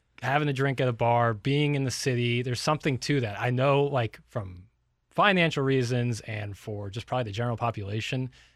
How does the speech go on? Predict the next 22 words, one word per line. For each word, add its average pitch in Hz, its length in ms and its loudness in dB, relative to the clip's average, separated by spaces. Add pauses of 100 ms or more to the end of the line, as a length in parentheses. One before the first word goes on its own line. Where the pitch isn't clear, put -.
(120)
that 123 160 -2
might 123 220 0
not 113 340 -2
equate, 135 560 2 (180)
but 202 320 4
I 143 120 -2
just 135 120 -6
still 165 240 -2
think 160 240 -2
there's 139 220 0
value 117 640 0
in 123 360 0 (880)
having 135 300 2
all 131 200 2
your 131 140 2
sp-, - 160 -10
like 139 160 2
what 135 120 -2
Philly 151 300 4
does, 117 240 0
where 113 140 -2
all 131 380 4